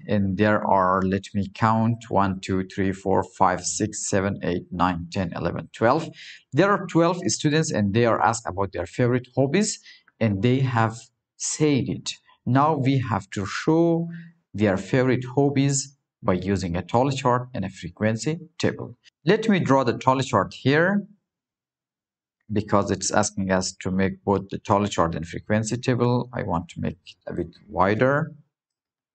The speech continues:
Okay, so here the title for this Tolle chart and frequency table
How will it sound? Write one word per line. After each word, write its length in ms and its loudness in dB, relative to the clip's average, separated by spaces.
Okay, 540 0
so 400 0
here 640 2
the 180 2
title 540 2
for 420 0
this 400 0
Tolle 300 2
chart 420 0
and 180 -2
frequency 600 -2
table 520 0